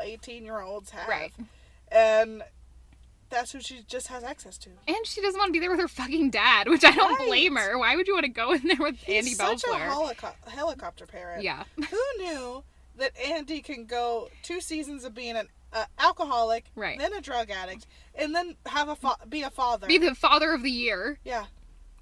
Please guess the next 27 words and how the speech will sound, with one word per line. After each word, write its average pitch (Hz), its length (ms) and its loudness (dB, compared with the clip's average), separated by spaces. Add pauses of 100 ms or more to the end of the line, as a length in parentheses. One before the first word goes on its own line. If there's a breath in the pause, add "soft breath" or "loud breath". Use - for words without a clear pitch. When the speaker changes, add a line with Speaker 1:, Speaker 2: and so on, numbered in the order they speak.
(160)
Speaker 2:
I 302 80 2
mean, 415 100 4
I 440 60 2
guess 494 200 2
I 403 60 6
would 381 140 2
be 349 80 4
a 320 60 2
helicopter 269 440 0
parent, 233 400 -4
too, 233 240 -2
if, 220 180 -6
like, 190 320 -2
three 208 280 -2
of 196 100 -6
my 180 140 -4
kids 185 320 -8
just - 260 -10
died. 175 400 0 (420)
Speaker 1:
Especially 302 560 -6
when, 262 220 -8
like, 247 260 -6
you're 240 160 -10
Bella 220 440 0
to - 220 -10
everybody. 180 580 -10
Speaker 2:
Yeah. 214 320 -4